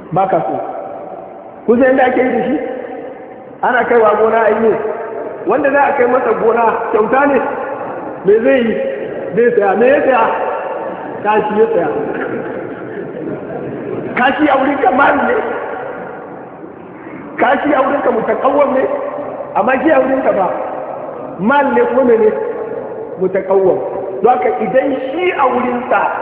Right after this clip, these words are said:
ya yarda zai saya kashi, kuma ya bada kuɗi, kuma baka ce ya ne bidan ya saya kashi baka ce wawa ba, ya za ka ce wanda ya saya cryptocurrency wawa bai ga dukiya ba? Kuna fahimta?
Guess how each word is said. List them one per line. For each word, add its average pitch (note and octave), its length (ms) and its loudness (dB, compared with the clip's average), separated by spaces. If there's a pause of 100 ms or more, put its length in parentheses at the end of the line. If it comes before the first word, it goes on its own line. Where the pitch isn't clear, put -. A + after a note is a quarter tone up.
(200)
ya A3+ 140 4
yarda B3+ 280 4
zai A#3 200 0
saya F#3 220 -2
kashi, F#3+ 380 -2 (720)
kuma C4 220 2
ya C#4 80 6
bada A#3+ 260 4
kuɗi, - 280 -2 (320)
kuma D4 180 0
baka C#4+ 200 2
ce - 160 -2
ya A#3+ 120 4
ne A#3+ 160 4
bidan A3+ 300 0
ya A#3 120 4
saya A3+ 200 2
kashi A3 260 0
baka G#3 220 -2
ce A3+ 140 0
wawa F3 300 4
ba, E3+ 140 4 (260)
ya F#3 180 2
za A3+ 140 4
ka B3+ 140 2
ce A3 120 2
wanda G#3 240 2
ya G3+ 80 2
saya G3 160 0
cryptocurrency G3+ 800 -2
wawa F#3 320 6
bai F#3 100 2
ga D3 140 0
dukiya - 360 -4
ba? - 140 -2 (2750)
Kuna B3 240 4
fahimta? B3+ 380 2